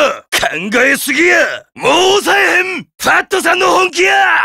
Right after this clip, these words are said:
準備万端や。とっとと終わらせて。アホか。逃がさへん。腹が減ってしゃあないわ。やっぱたこ焼き最高や。これまでよりも決まっていくで。戦意喪失させたる。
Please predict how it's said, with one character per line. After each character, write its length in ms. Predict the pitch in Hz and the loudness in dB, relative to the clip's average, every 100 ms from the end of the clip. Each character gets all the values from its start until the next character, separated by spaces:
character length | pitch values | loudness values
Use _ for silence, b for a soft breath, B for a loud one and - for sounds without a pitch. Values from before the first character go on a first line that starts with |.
| - 143 | -4 -8
準 340 | - 208 254 320 | -4 0 0 0
備 120 | 330 | 0
万 220 | 320 359 | 0 0
端 180 | 302 392 | 0 0
や。 380 | 403 403 370 - | 2 2 0 -2
と 200 | - 285 | -2 0
っ 80 | 359 | 0
と 140 | - 349 | -2 0
と 80 | 320 | 2
終 140 | 359 | 2
わ 80 | 392 | 2
ら 140 | 403 | 0
せ 80 | - | 0
て。 440 | 415 403 349 - - | -2 0 -2 -6 -4
ア 240 | - 285 | 0 0
ホ 140 | - 359 | 0 -4
か。 540 | - 415 392 - - - | 0 2 2 -2 -8 -8
逃 300 | 170 269 269 | -2 0 2
が 160 | 311 | 0
さ 160 | 370 359 | 0 -2
へ 320 | 294 349 392 | 0 0 -2
ん。 120 | 370 - - | -8 -14 -4
腹 480 | 349 392 427 403 | 0 2 2 0
が 160 | 302 208 | 0 0
減 140 | 277 | 0
っ 40 | - | -2
て 160 | - | -2
し 180 | - - | -2 0
ゃ 40 | 381 | 2
あ 280 | 453 453 | 2 2
な 120 | 440 415 | 2 2
い 100 | 294 | 0
わ。 120 | 208 170 - 90 - - | -2 -2 -2 -4 -10 -4
や 340 | 226 302 311 | 0 2 2
っ 120 | 330 - | 0 -2
ぱ 200 | 302 - | 0 2
た 220 | 285 349 | 0 0
こ 120 | 349 | 0
焼 240 | 403 403 | 0 0
き 80 | 415 | -2
最 340 | - - - 381 | -2 0 0 0
高 140 | - 415 | 0 2
や。 580 | 440 440 392 311 - - - | 2 2 0 0 -2 -4 -4
こ 320 | - 226 254 | -2 2 2
れ 160 | 311 339 | 2 2
ま 180 | 349 339 | 2 2
で 140 | 330 | 2
よ 120 | 320 330 | 2 2
り 100 | 330 | 2
も 140 | 359 | 0
決 260 | 240 302 381 | 2 0 2
ま 120 | 403 | 0
っ 100 | - | 0
て 220 | - 403 | 0 0
い 40 | |
く 80 | 381 | 0
で。 80 | - - 381 - - - - | 0 2 2 2 0 -4 -8
戦 560 | - - - 254 311 294 | -10 -8 -2 0 2 0
意 80 | 285 | -2
喪 320 | - 349 392 | 0 0 0
失 260 | - 392 370 | -2 -4 -2
さ 160 | 359 | -2
せ 120 | 339 | -2
た 160 | - 320 | -2 0
る。 400 | 359 359 320 | 2 2 0